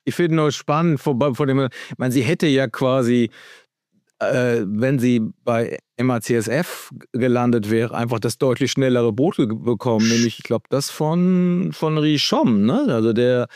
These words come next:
das macht, hat der jetzt, <clears throat> Corentin Auro, äh, ist qua-, hat quasi den Job quasi von Isabel Joschke bekommen und die haben, meine ich, das Richom-Boot gekauft,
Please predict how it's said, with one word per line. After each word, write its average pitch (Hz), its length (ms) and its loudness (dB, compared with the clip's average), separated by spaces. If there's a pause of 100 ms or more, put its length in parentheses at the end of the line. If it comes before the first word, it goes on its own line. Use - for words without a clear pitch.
(560)
das 110 120 -12
macht, 139 220 0
hat 147 160 0
der 135 160 4
jetzt, - 300 -2 (120)
<clears throat> 160 480 0
Corentin 139 680 0 (240)
Auro, 135 840 4
äh, 95 260 -8
ist - 280 -4
qua-, 151 200 0
hat 160 160 -4
quasi 151 360 0
den 156 180 0
Job 160 240 -2
quasi 143 300 0
von 151 120 -2
Isabel 135 480 0
Joschke 139 640 0 (100)
bekommen 131 720 0
und 127 240 -4
die 135 220 2
haben, 139 360 0
meine 127 260 0
ich, - 120 -4
das 165 280 -2
Richom-Boot 151 920 0
gekauft, 113 640 -2